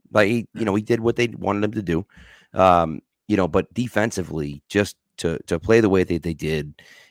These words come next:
and to shut them down, i-, you know, in some of the facets that they did and, and to stop the run the way they were successfully stopping the run was impressive. And so it's stuff that they've had trouble with.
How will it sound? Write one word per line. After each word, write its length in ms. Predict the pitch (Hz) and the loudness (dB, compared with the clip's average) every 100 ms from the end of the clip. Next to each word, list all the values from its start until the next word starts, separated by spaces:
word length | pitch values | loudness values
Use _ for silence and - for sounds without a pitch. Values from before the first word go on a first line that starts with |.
| _ - | _ -2
and 340 | 85 82 76 | 0 0 0
to 100 | 82 | -4
shut 320 | - 117 113 | 2 2 4
them 160 | 98 87 | 2 0
down, 540 | 87 90 87 82 80 - | 2 2 4 2 0 -4
i-, 140 | 87 | -6
you 140 | - 90 | -2 -2
know, 160 | 80 | 0
in 80 | 76 | -4
some 160 | - 92 | -2 0
of 60 | |
the 80 | 87 | 0
facets 360 | - 87 85 85 | 0 -2 -2 -8
that 80 | 80 | -8
they 120 | 82 | -2
did 260 | 90 85 | 0 0
and, 140 | 73 - | 0 -6
and 140 | 87 | -6
to 60 | 85 | -6
stop 260 | - 123 - | 0 0 2
the 100 | 80 | 0
run 280 | 78 135 | 2 4
the 80 | 196 | 4
way 160 | - 80 | 2 -6
they 120 | 73 | -4
were 140 | 76 | -6
successfully 520 | 76 80 - 80 - 78 | -6 -6 -4 -4 -4 -2
stopping 320 | 80 82 73 | -2 -2 -6
the 80 | 69 | -2
run 220 | 80 67 | -2 -2
was 160 | 73 | -8
impressive. 520 | 82 - 78 - 71 _ | -10 -2 -2 -2 -16 _
And 160 | 82 80 | -8 0
so 260 | 85 82 - - - _ _ _ | 4 4 0 -20 -20 _ _ _
it's 140 | 110 - | -2 2
stuff 160 | 113 | 2
that 120 | 113 98 | 2 2
they've 120 | 98 | 4
had 180 | 95 85 | 2 4
trouble 260 | 98 104 | 2 6
with. 320 | 113 135 - | 4 4 -2